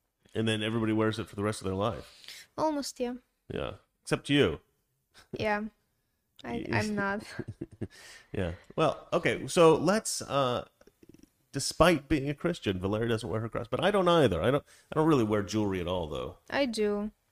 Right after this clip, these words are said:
Speaker 1: You wear
Speaker 2: Tiny.
Speaker 1: some jewelry, yeah.
Speaker 2: Tiny.
Speaker 1: Well, you wear the necklace that I bought you.
Speaker 2: Yeah, it's like a
Speaker 1: Is that the first thing I, I bought you? The first jewelry I bought you?
Speaker 2: Yeah, uh-huh.
Speaker 1: Yeah. Yeah, it's nice.
Speaker 2: It's nice.
Speaker 1: Cartier?
Speaker 2: You know,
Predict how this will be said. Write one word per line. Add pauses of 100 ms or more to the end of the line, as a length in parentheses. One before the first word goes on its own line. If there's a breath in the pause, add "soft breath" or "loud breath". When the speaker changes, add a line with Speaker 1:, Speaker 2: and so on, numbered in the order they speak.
(680)
Speaker 1:
You
wear
Speaker 2:
Tiny.
Speaker 1:
some
jewelry,
yeah. (180)
Speaker 2:
Tiny.
Speaker 1:
Well,
you
wear
the
necklace
that
I
bought
you.
Speaker 2:
Yeah,
it's
like
a (1120)
Speaker 1:
Is
that
the
first
thing
I,
I
bought
you?
The
first (240)
jewelry
I
bought
you? (1040)
Speaker 2:
Yeah, (180)
uh-huh.
Speaker 1:
Yeah. (360)
Yeah,
it's
nice. (260)
Speaker 2:
It's
nice. (320)
Speaker 1:
Cartier? (1040 loud breath)
Speaker 2:
You
know,